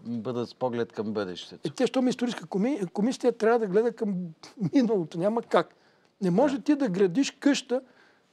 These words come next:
Speaker 2: т.е. да градиш бъдеще, без да си
Speaker 1: Мгм.
Speaker 2: на, на, наред с миналото. Ето това е големият въпрос. И какво ние досега не сме правили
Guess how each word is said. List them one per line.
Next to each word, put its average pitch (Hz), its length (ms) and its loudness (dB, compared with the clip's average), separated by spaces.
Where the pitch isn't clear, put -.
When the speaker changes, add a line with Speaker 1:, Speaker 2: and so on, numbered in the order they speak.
Speaker 2:
т.е. 208 140 8
да 170 240 -2
градиш 180 400 2
бъдеще, 262 600 2
без 196 380 4
да 269 220 -4
си - 180 -8
Speaker 1:
Мгм. 233 120 -2
Speaker 2:
на, 190 220 2
на, 196 260 0
наред 185 380 4
с 233 120 -6
миналото. 208 640 2
Ето 196 180 -2
това 285 200 4
е 311 40 4
големият 302 420 0
въпрос. 156 540 -10
И 233 200 4
какво - 420 2
ние 311 260 4
досега 254 360 -2
не 311 80 2
сме 285 200 -2
правили 269 480 0